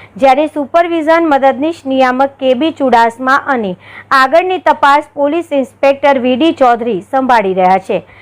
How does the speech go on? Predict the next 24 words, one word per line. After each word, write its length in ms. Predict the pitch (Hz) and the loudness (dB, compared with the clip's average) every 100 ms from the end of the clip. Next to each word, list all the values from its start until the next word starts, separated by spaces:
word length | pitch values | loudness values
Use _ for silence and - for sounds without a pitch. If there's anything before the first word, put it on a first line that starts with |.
| - _ | -20 _
એ 180 | 285 294 | 2 2
સી 240 | 294 370 339 | 2 0 2
બી 140 | 330 | 2
એ 100 | 339 | 2
નાગરિકોને 680 | 330 269 254 320 311 302 294 | 2 0 -2 -6 -2 0 2
અપીલ 340 | 240 - 302 330 | 0 -2 -10 -2
કરી 300 | 277 240 247 | 0 0 -2
છે 240 | 269 277 | 0 0
કે 160 | 294 254 | -2 0
જો 160 | 285 330 | 0 0
કોઈ 220 | 320 320 302 | -2 -2 0
સરકારી 480 | 254 247 247 269 - | -2 2 0 0 0
અધિકારી 600 | 240 233 233 233 226 277 269 | -2 -2 -2 -2 0 -4 -6
કે 160 | 277 254 | -4 0
કર્મચારી 640 | 226 220 220 240 233 277 277 - - - 233 | 0 -2 -2 0 0 -4 -8 -20 -20 -2 2
લાંચની 560 | 262 302 302 285 277 302 254 | 2 2 -4 -4 -2 0 -2
માંગણી 380 | 220 220 214 - | -2 -6 -8 0
કરે 320 | 269 233 185 | 0 2 0
તો 140 | 294 - | -2 2
તરત 360 | 262 294 294 330 | 2 2 2 -2
જ 140 | - | 0
ટોલ 340 | 285 254 254 | 2 2 0
ફ્રી 220 | 320 339 285 | -6 -4 -2
નંબર 480 | 233 226 233 254 | -2 0 0 -2